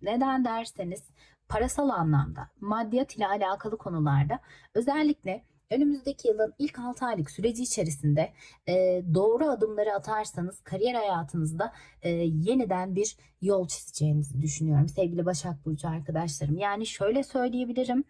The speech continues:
kariyer ile alakalı, e, bir şekilde maddiyat ile alakalı konularda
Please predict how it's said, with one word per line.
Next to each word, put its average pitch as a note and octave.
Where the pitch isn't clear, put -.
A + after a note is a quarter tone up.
kariyer G3+
ile B3+
alakalı, A#3+
e, F3
bir F#3+
şekilde G#3+
maddiyat F#3
ile A3+
alakalı A3
konularda F#3+